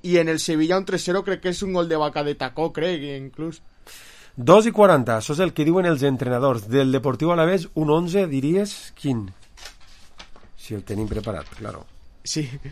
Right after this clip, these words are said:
Speaker 1: Pacheco en porteria, defensa de quatre, crec jo, en Chimo, La Guardia, Leyen i Duarte, al mig Bataglia i Pere Pons, les bandes per a Edgar i Rioja, i dalt José Lu i Lucas Pérez.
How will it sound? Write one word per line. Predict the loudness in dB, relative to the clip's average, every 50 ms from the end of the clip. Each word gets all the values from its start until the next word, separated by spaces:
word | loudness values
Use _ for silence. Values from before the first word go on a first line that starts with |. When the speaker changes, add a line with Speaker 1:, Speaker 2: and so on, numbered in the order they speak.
| -16 -18 -20 -20 -6 -2
Speaker 1:
Pacheco | 0 0 2 2 2 2 2 2
en | 2 2
porteria, | 2 2 2 2 0 0 2 2 2 2
defensa | 2 0 0 0 0 0 0 0
de | 0 0 0
quatre, | 2 0 0 0 -2 -6 -4
crec | -2 -2 -2 0 0
jo, | 0 -2 0
en | -2 -4 -4
Chimo, | -2 0 0 2 2 0 0
La | 0 0
Guardia, | 0 0 0 0 0 0 -2 -2
Leyen | -2 -2 -2 -2 0 0 0 0 -2
i |
Duarte, | -2 -2 0 0 -2 -2 -2 -2 -2 -2 -4 -6 -12 _ -18 -6
al | -2 0 0 2
mig | 2 2 0 0 0 0
Bataglia | 0 2 2 2 2 2 2 0 -2
i | 0
Pere | 0 0 2 0 0 2
Pons, | 0 0 0 0 -2 -2
les | -2 0 0 0 0
bandes | -2 -2 0 -2 -2 -2
per | -2 -2 -2
a | 0 -2
Edgar | 0 0 0 0 0
i | 0 -2
Rioja, | -2 -2 -2 -2 -2 -2 -4 -4 -4 -8 -14 -20 -12 -8
i | -4 -2
dalt | -2 -2 -2 -2
José | -4 -6 -8 -6 -2 -2 0 2
Lu | 2 0
i | 0
Lucas | -2 -2 -4 -6 -4
Pérez. | -2 -2 -2 -2 -2 -4